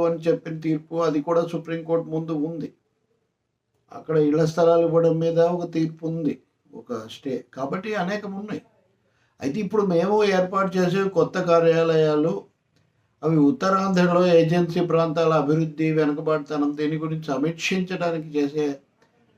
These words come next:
వెళ్ళే అధికారుల కోసం మేము కార్యాలయాలు వెతుకుతున్నాం, కానీ ఏమీ తరలించడం లేదు. <clears throat> ఇక్కడున్న యథాస్థిత స్థితికి ఏమీ భంగం లేదని ప్రభుత్వం వాదించవచ్చు. ఇప్పుడు ఏకసభ్య ధర్మాసనం ముందు వాళ్ళు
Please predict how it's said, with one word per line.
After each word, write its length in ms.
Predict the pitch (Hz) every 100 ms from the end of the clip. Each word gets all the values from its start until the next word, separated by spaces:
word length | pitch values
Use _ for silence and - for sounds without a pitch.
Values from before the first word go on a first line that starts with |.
| _ -
వెళ్ళే 300 | 165 185 202
అధికారుల 560 | 185 185 175 202 185
కోసం 320 | 180 180 180 170
మేము 180 | 180 160
కార్యాలయాలు 640 | 160 156 170 165 165 156
వెతుకుతున్నాం, 600 | 151 147 160 160 156 156
కానీ 180 | 160 180
ఏమీ 320 | 156 151 160
తరలించడం 840 | 156 143 151 180 175 190 170 175
లేదు. 260 | 165 160 170 -
<clears throat> 340 | 180 190 175 151
ఇక్కడున్న 320 | 165 156 170
యథాస్థిత 640 | 170 151 165 165 - 156 160 151 143
స్థితికి 340 | - 165 165 165
ఏమీ 200 | 160 165 - _ _ _ _ _ -
భంగం 380 | 139 160 185 196
లేదని 320 | 190 180 190
ప్రభుత్వం 500 | - 160 175 175 185
వాదించవచ్చు. 640 | 165 156 165 165 147 - 120
ఇప్పుడు 240 | - 139
ఏకసభ్య 600 | 123 120 147 - 175 175
ధర్మాసనం 640 | 175 165 170 175 170 165 160
ముందు 160 | 170
వాళ్ళు 340 | 208 185 170